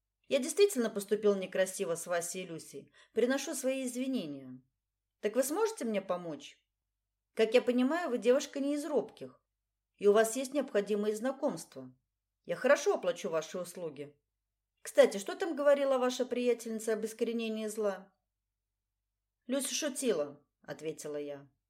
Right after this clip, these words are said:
«Но я подумаю, что можно для вас сделать. У меня действительно есть некоторые связи, и с ситуацией в городе я знакома не в пример лучше гостей города».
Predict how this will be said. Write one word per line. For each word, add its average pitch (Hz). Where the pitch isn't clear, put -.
«Но 247
я 359
подумаю, 262
что 254
можно 233
для 202
вас 240
сделать. 175
У -
меня 247
действительно 254
есть 202
некоторые 202
связи, 160
и 202
с 202
ситуацией 220
в 196
городе 262
я 185
знакома 190
не 185
в 185
пример 185
лучше 247
гостей 190
города». 147